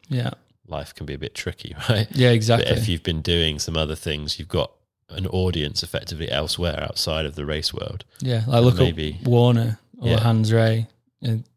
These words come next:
Speaker 1: you know, those guys have been, they're still, yeah, more than relevant
Speaker 2: Yeah.
Speaker 1: and doing more than ever.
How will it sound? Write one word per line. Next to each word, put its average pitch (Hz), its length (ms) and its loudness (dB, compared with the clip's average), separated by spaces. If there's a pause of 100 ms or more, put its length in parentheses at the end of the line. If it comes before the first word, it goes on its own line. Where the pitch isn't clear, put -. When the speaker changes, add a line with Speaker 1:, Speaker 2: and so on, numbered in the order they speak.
Speaker 1:
you 123 120 -2
know, 110 180 0
those 113 200 2
guys 110 240 6
have 117 60 2
been, 117 140 2 (840)
they're 127 100 4
still, 110 380 6 (480)
yeah, 120 220 4
more 120 260 8
than 110 140 6
relevant 104 440 2 (140)
Speaker 2:
Yeah. - 240 -2
Speaker 1:
and 110 400 -2 (120)
doing 113 220 4
more 107 200 6
than 107 100 4
ever. 120 260 2